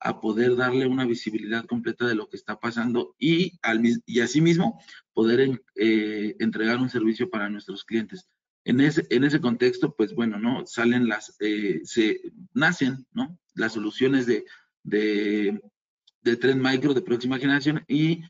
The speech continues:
pues bueno, ¿no? Evaluación de riesgo, la parte inclusive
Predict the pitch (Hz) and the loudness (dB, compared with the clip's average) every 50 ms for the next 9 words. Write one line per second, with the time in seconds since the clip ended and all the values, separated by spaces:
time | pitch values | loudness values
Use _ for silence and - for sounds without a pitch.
0 | _ _ _ _ 113 113 110 120 123 117 110 104 110 117 135 135 - - 117 101 | _ _ _ _ 0 2 4 4 2 2 0 0 -2 0 0 -2 -2 -4 -4 -4
1 | 107 107 107 107 110 - 113 117 117 110 110 110 127 139 139 135 131 120 127 123 | -4 -4 -4 -6 -6 -4 -2 -2 -2 -2 -2 -2 0 2 2 2 2 2 0 2
2 | 123 123 117 113 117 - - 117 113 113 - 117 113 117 113 - 101 107 104 - | 2 0 -2 -4 -6 -6 -6 -6 -6 -2 0 0 0 0 0 -6 -10 -12 -12 -6
3 | - 113 110 107 110 110 110 - | -6 -4 -2 -2 -2 -4 -6 -8